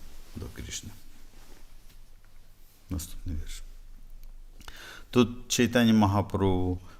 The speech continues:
Прабху навів цитату. Верховний Богособа Крішна, син матері Яшоди, доступний відданим, які присвятили себе спонтанному любовному служінню.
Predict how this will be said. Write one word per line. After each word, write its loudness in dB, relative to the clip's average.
Прабху 6
навів 6
цитату. -2
Верховний 8
Богособа 4
Крішна, -2
син 4
матері 4
Яшоди, 2
доступний 4
відданим, 2
які 0
присвятили 2
себе 0
спонтанному 0
любовному 0
служінню. -4